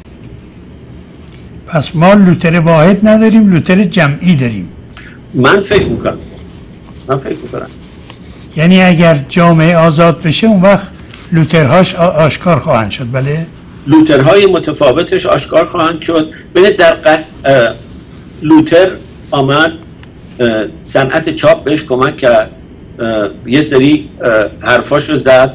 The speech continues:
Speaker 2: و حرفاش پخش شد. اه، ما الان در یه مقطعی هستیم که اتفاقاً یه انقلابی شبیه به صنعت چاپ داره رخ می‌ده. خیلی‌ها نوشتن در مورد اینکه لوتر بدون صنعت چاپ اصلاً قابل تصور نبود،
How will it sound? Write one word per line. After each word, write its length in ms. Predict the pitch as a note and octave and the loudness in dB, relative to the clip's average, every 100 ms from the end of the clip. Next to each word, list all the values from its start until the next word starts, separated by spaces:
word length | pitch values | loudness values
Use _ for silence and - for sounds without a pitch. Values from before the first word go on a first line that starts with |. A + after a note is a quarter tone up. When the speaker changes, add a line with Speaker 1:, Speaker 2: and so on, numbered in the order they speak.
| - - - - - A#2 | -8 -20 -20 -20 -8 -2
Speaker 2:
و 240 | A#2+ G#2 - | -2 -2 -6
حرفاش 460 | G2 B2 - C3+ - | -4 -4 -2 -4 -4
پخش 240 | C3 B2 - - | -4 -4 -6 -10
شد. 160 | F2+ E2+ - - - - - | -12 -14 -20 -20 -20 -16 -10
اه، 200 | A#2 A#2 - | -8 -8 -6
ما 180 | C#3 E3+ | -2 0
الان 320 | D3+ C#3 E3+ D#3 - - C3 | 2 2 0 -4 -14 -16 -2
در 180 | C3 B2 | 0 0
یه 120 | E3+ | -2
مقطعی 480 | D3+ C3 C#3+ D#3+ D#3+ | -4 -6 -4 -4 -2
هستیم 300 | D#3+ F#3 D#3+ | -4 -6 -6
که 120 | D#3 | -6
اتفاقاً 240 | C3 C#3+ | -4 -2
یه 160 | D#3 E3 | 0 0
انقلابی 500 | C#3+ B2+ B2 C#3 F3 | 0 0 2 2 0
شبیه 400 | - B2+ B2 E3 | 0 0 2 0
به 80 | C3+ | -2
صنعت 420 | C3 G2 - G#2 G#2 | -4 -6 -6 -8 -6
چاپ 320 | - - - - - - - - A#2+ | -2 -2 -4 -20 -20 -20 -20 -12 -4
داره 200 | G#2+ G#2 | -4 -2
رخ 180 | G#2 - | -4 -6
می‌ده. 280 | G#2+ G#2 - - - - - - | -10 -10 -12 -14 -20 -20 -20 -8
خیلی‌ها 420 | - F3+ G3 D#3 | 0 4 4 4
نوشتن 480 | B2+ A#2 A2+ - A2 | 2 0 -2 -6 -2
در 180 | A2+ A2 | -2 -2
مورد 280 | A2+ B2+ C#3 | -2 -4 -4
اینکه 280 | C#3 - | -8 -6
لوتر 500 | D3 B2 A#2+ C3 D#3 | -4 -2 -2 0 -2
بدون 300 | C#3+ D3+ D3+ | -2 -4 -4
صنعت 440 | C#3+ - G2 A2+ - | -4 -4 -4 -6 -10
چاپ 360 | - A#2+ C#3 | -4 -2 0
اصلاً 240 | B2 C3+ C3+ | -2 -2 0
قابل 340 | A#2+ G#2+ A2 | 2 0 -2
تصور 420 | G#2+ - G2 A#2 | -4 -2 0 2
نبود، 300 | B2+ B2 - | 2 0 -2